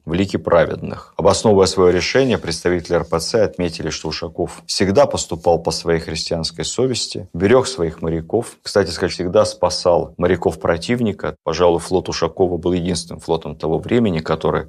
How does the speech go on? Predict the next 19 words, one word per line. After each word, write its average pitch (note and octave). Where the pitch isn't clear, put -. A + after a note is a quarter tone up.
долгие G2
часы, F#2
а A#2
иногда F#2
и F2+
дни G2
после F2
сражения F#2
тратил F2
на E2
то, G#2
чтобы D#2+
выловить E2+
в E2
воде, F2+
спасти, -
накормить, E2+
обогреть, E2
вылечить G#2+